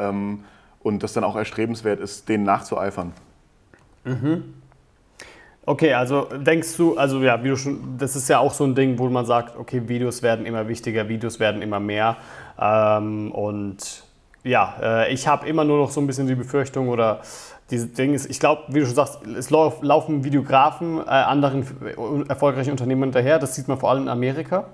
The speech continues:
Speaker 2: würd ich
Speaker 1: Mhm.
Speaker 2: jetzt behaupten. In Deutschland ist es noch gar nicht angekommen, oder?
Speaker 1: Also
Speaker 2: Oder st-, stimmst du mir da nicht überein?
Speaker 1: Ich, ich, ich glaube, ich, ich sehe da, ich meine, ich bin in der Szene unterwegs, wo, oder unser Dunstkreis hat da natürlich schon was mitbekommen.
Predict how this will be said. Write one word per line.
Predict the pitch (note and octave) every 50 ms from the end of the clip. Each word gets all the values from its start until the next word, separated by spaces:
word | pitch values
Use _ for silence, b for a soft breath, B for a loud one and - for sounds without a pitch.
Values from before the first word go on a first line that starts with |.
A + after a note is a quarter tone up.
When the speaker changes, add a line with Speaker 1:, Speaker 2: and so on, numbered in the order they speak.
| - _
Speaker 2:
würd | - A#2+ A#2
ich | A2+
Speaker 1:
Mhm. | A#2+
Speaker 2:
jetzt | - -
behaupten. | - D3+ D#3+ E3+ - - - G#3 A3 - B B B B B B
In | - B2 B2
Deutschland | B2+ B2 B2 C3 C3 B2
ist | A#2+
es | B2
noch | B2+ G#2+ -
gar | A2+ G#2+
nicht | G#2 G2 F#2+
angekommen, | F#2+ G2 G2 - - G2+ G2+
oder? | G2 G#2 B2+ C3+ C3 - - - - _ _ _ _ _ _ _ B B B B B B B B B
Speaker 1:
Also | - C3+ A#2+ C3
Speaker 2:
Oder | B2 A2+ A2+
st-, | G2+ - - - C3 A#2+
stimmst | A2 - - - - - - D3 C3 B2+ C3
du | B2+
mir | B2 B2+ B2
da | A#2 A#2
nicht | A2+ A2 - G#2+
überein? | G2+ A2+ A2+ A2 G2 G2+ G2 G2 F#2+ - B B B B B B _ - - - - -
Speaker 1:
Ich, | C3 - B2+
ich, | C3+ B2+ C3+
ich | C3+ -
glaube, | - C3 C3 C#3+ F3 F3 E3+ E3 D#3+ D#3 C#3+ C#3+ - - - -
ich, | - B2+ - - B2
ich | C3 -
sehe | - C#3 D3+
da, | D3 D3 C#3 C#3 C3+ C3+ C3+ B2+ B2 C3 - - - _ _ _ _ _ _ _ _ - _ _ _ _ _ _ _ b b b b b b b _ _ _
ich | A#2+ A#2
meine, | B2+ B2+ C3+
ich | C3+ -
bin | C#3+ C3+
in | C#3 C3 C3+
der | C3+ B2+
Szene | B2 - C#3+ C3+ C#3
unterwegs, | B2+ A#2 B2 B2+ C3 A#2+ A2+ B2+ A#2 - - -
wo, | A#2+ B2 B2 A#2+ A#2+ A#2 A#2 A2 G#2+ - - - - C3 B2+ - _ _ _ _ _ _ _ _ _ _ _ _ _ _ -
oder | - B2 A#2 A#2+ -
unser | D3+ D#3 C3 C3+ B2+
Dunstkreis | A#2+ C3+ C#3 - - - - B2+ A#2 A#2 A#2+ -
hat | - A#2 -
da | A#2+
natürlich | A2 G#2+ B2 B2 A#2+ A#2
schon | - B2 A2
was | A2 G2+ -
mitbekommen. | C3+ C3+ - A#2+ - C3 A#2+ B2 B2 A#2+ A#2